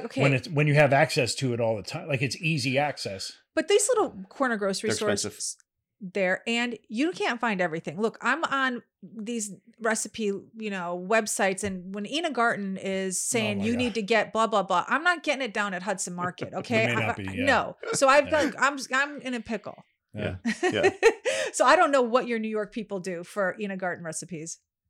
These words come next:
Speaker 3: She's the same as the Barefoot Contessa,
Speaker 1: Oh, yeah,
Speaker 3: right?
Speaker 1: she's
Speaker 3: Same,
Speaker 1: exactly
Speaker 3: same
Speaker 1: the same.
Speaker 3: person?
Speaker 1: Yeah,
Speaker 2: Yeah.
Speaker 1: yeah,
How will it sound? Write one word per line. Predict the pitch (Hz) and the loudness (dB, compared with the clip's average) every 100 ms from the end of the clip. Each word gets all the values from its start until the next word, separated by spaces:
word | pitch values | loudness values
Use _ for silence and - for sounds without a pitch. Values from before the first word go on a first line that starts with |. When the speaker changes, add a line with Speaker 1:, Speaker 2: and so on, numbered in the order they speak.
| _ _ _ _ _ - | _ _ _ _ _ -14
Speaker 3:
She's | - 170 | -6 -6
the | 127 | -6
same | - 110 | -4 -6
as | 104 | -6
the | 95 | -10
Barefoot | 98 92 - - | -6 -6 -6 -14
Contessa, | 90 82 101 | -14 -10 -8
Speaker 1:
Oh, | |
yeah, | 185 | -6
Speaker 3:
right? | 87 | -6
Speaker 1:
she's | 190 175 | -6 -8
Speaker 3:
Same, | 202 | -6
Speaker 1:
exactly | 190 - 165 | -8 -8 -10
Speaker 3:
same | - | -8
Speaker 1:
the | |
same. | - | -8
Speaker 3:
person? | 104 110 | -10 -8
Speaker 1:
Yeah, | 175 170 | -6 -6
Speaker 2:
Yeah. | |
Speaker 1:
yeah, | - | -8